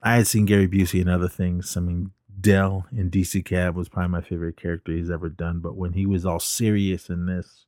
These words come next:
it was kinda hard to, to see in that because I'd seen him in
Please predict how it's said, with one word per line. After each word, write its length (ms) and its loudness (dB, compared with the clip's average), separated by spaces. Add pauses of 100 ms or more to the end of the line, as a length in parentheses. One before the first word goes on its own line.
(920)
it 60 0
was 160 2
kinda 260 0
hard 460 -2
to, 400 -6 (680)
to 100 -2
see 300 4
in 100 0
that 180 -6
because 260 -2
I'd 160 0
seen 220 0
him 100 0
in 140 -4